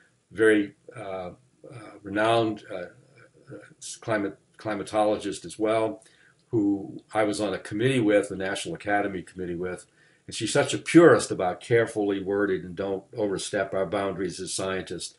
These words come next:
that we had one, uh, statement that, that climate change is an urgent problem, something like that,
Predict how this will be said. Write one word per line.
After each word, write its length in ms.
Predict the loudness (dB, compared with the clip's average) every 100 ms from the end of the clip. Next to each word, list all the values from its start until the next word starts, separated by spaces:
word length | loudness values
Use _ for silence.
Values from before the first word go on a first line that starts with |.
| _ -20 _ _
that 180 | -6 -2
we 160 | -2 0
had 280 | 0 0 0
one, 500 | 0 2 0 -4 -10 _ _ -14
uh, 100 | -10
statement 640 | -2 4 6 4 -4 -10
that, 280 | -8 -8 -10 _ -10
that 220 | -10 -6
climate 380 | -2 0 -2 -2
change 360 | -4 -4 -6
is 180 | -10 -10
an 100 | -8
urgent 480 | -2 -2 -2 -10 -8
problem, 560 | -2 0 0 -4 -8
something 320 | -10 -10 -8 -10
like 240 | -12 -8
that, 340 | -8 -8 -10